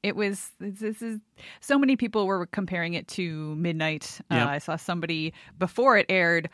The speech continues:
Speaker 1: hoping that they would get a Heaven Sent-ish thing that's just, there's just two characters instead of one running
Speaker 2: Mm-hmm.
Speaker 1: around. So there's,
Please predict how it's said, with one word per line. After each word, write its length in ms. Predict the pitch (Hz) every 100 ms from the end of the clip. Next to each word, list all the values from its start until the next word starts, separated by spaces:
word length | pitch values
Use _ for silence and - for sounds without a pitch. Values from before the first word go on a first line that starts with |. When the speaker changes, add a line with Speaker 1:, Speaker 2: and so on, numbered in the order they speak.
| -
Speaker 1:
hoping 480 | - 220 202 214 190
that 140 | 180
they 120 | 175
would 160 | 170 170
get 160 | 170 -
a 60 | 165
Heaven 320 | 175 165 156
Sent-ish 1200 | - 175 247 - - - _ _ - 208 240 -
thing 320 | - 240 262
that's 220 | 208 185
just, 260 | - 175 - -
there's 200 | 170 -
just 240 | 160 165 -
two 100 | 180
characters 560 | - 175 180 196 202
instead 240 | 190 - 135
of 100 | 131
one 280 | 131 170 214
running 320 | 170 180 185
Speaker 2:
Mm-hmm. 100 | 151
Speaker 1:
around. 200 | 185 233
So 120 | -
there's, 220 | 170 170